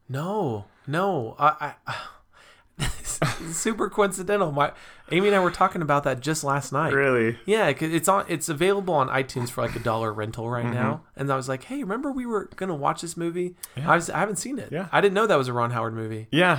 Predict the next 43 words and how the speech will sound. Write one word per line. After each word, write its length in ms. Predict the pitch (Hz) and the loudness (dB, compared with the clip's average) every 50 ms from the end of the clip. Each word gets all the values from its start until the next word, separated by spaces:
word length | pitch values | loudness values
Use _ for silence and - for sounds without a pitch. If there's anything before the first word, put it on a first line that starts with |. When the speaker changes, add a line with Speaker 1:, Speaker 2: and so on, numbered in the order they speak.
| 131 147 147 | 0 -4 -4
Speaker 1:
Huh. 160 | 170 170 160 | 0 2 2
Speaker 2:
So, 440 | 147 143 139 135 131 131 131 127 123 117 | 4 4 6 6 6 6 6 6 4 4
um, 720 | 120 127 123 120 117 113 110 107 104 101 98 95 95 95 - _ _ _ _ _ - - - - - | 4 2 2 2 2 2 2 0 -2 -4 -4 -6 -8 -12 -16 _ _ _ _ _ -20 -16 -16 -8 -6
it 300 | 123 123 - - - _ | -6 -6 -6 -8 -12 _
came 260 | - - 170 175 165 | -10 -6 -4 -2 0
out 540 | 156 151 156 156 156 156 156 - - - - - _ _ _ _ _ _ _ _ _ _ _ _ _ - _ _ _ _ _ _ - - - - _ - | 2 4 4 4 2 0 -2 -8 -10 -10 -10 -16 _ _ _ _ _ _ _ _ _ _ _ _ _ -20 _ _ _ _ _ _ -20 -20 -20 -20 _ -14
two, 640 | - - 131 135 143 147 151 156 156 151 147 143 - - - - | -4 -2 0 0 2 2 2 2 2 0 -2 -4 -8 -14 -12 -8
three 200 | 143 139 139 139 | -8 -6 -4 -4
years 260 | 131 131 131 131 - | -4 -4 -4 -6 -8
ago, 320 | 139 143 151 160 170 175 - _ _ - | -6 -6 -4 -4 -6 -8 -12 _ _ -8
Speaker 1:
Mm-hmm. 260 | 120 117 117 117 120 123 123 - | -6 -6 -6 -6 -8 -10 -10 -6
Speaker 2:
and 140 | - 131 151 | -4 -4 -4
it 80 | 180 180 | -4 -4
just 200 | - - - - | -6 -8 -8 -6
got 280 | 185 165 139 - - | -6 -8 -10 -10 -12
terrible 680 | - - - - 147 147 151 147 139 123 120 110 101 98 | -14 -14 -12 -10 -8 -6 -4 -4 -4 -4 -4 -6 -6 -6
ratings, 500 | 101 110 123 127 120 98 85 92 117 113 | -8 -8 -8 -10 -12 -12 -14 -10 -8 -6
Speaker 1:
Yeah. 100 | 107 104 | -4 0
Speaker 2:
horrible 260 | 123 151 139 139 120 | 0 0 0 0 0
reviews. 460 | 113 107 104 113 113 123 135 151 - - - | -2 0 -2 -2 -4 -4 -4 -8 -10 -14 -14
Speaker 1:
Yeah. 220 | 117 113 120 127 123 - | -14 -12 -12 -12 -2 -2
Speaker 2:
But 120 | 135 135 | -2 -2
for 100 | - 143 | 0 -4
some 220 | 143 - 180 165 | -2 0 0 2
reason, 240 | 151 143 139 156 151 | 0 0 0 -2 -2
my 100 | 143 117 | -2 0
mom 280 | 110 107 104 110 113 113 | 0 0 0 0 -2 -4
took 260 | - - 117 113 - | -6 -8 -10 -6 -6
us 180 | 113 110 - - | -8 -8 -8 -12
to 80 | - 113 | -8 -6
go 120 | 107 101 | -6 -6
see 200 | 98 - 101 101 | -6 -6 -4 -4
it. 60 | 98 | -4
I 60 | 95 | -4
think 180 | 98 - 107 104 | -4 -6 -8 -8
it 40 | 101 | -8
was 120 | 95 98 | -6 -6
over 380 | 98 95 98 95 95 92 92 - _ _ 104 | -6 -6 -4 -6 -6 -6 -8 -14 _ _ -10
winter 400 | 101 101 101 98 - 107 104 98 | -8 -8 -6 -6 -6 -6 -6 -6
break 460 | 98 - 95 98 98 101 101 101 - | -6 -8 -8 -6 -6 -6 -6 -8 -10
or 60 | 101 | -12
Thanksgiving 520 | 95 - 98 98 95 - - 104 98 98 95 | -12 -10 -12 -12 -12 -12 -12 -12 -10 -10 -10
break. 380 | - 92 95 101 - - - | -10 -10 -10 -10 -12 -14 -20